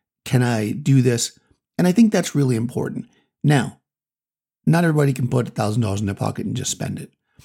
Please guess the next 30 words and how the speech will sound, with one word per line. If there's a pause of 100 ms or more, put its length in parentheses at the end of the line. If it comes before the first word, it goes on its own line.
(240)
But
we
can
think
about
our
time
like
that.
We
do
have
control (460)
of
our
time. (260)
We
have
control
of
our
minds.
We
have
control
of
what
we
do. (560)
And